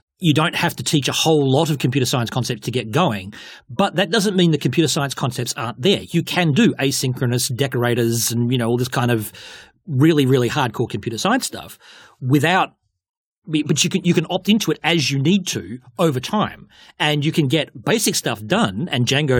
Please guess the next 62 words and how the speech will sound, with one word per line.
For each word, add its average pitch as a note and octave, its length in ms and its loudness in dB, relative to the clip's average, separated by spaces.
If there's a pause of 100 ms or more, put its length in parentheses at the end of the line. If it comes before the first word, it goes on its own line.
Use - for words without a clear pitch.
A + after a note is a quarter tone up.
you A#2 60 -2
know, G#2 80 -4 (100)
J-, C3 140 -2
something C#3+ 180 0
like B2 140 0
Django, B2 200 0
you A#2 140 0
can - 100 -12
provide B2 280 0
an A2+ 80 -2
A C#3+ 120 2
P B2+ 200 -2
I C#3 120 2
that G#2+ 140 -6
lets C3 180 -2
you B2+ 80 0
get D3+ 300 0
stuff - 340 -4
done G#2 340 -10 (420)
with C#3 320 4 (280)
most D3 460 2
of D#3+ 160 2
the D3 160 2
important, C#3+ 480 0
or C3 160 2
the A#2 160 -8
sort D3 140 2
of G#2+ 80 -4
the, B2 100 2
the A2+ 140 0
difficult G#3 460 2
questions C3+ 560 0
answered C#3+ 420 -2
for C#4 280 2
you, A2 320 -2 (300)
but E3 260 -2
with E3 200 4
an D3 80 2
option F3+ 340 0
in D#3 200 2
the C#3+ 60 2
future C#3+ 380 2
that C3+ 160 0
if F3+ 140 4
it E3+ 80 4
ever C3+ 100 2
starts C3 300 -4
to C3+ 60 -4
become B2+ 200 -2
a C3+ 60 -2
problem, F3+ 320 2
you D3 100 2
can D3+ 300 0
dig B2+ 200 0
in A#2 360 2 (280)
and A#2+ 320 -2
replace C3 640 2 (140)
that B2+ 240 -2
decision A#2+ 400 0
with A2+ 100 0
something A2+ 300 -2
that's A#2 260 -2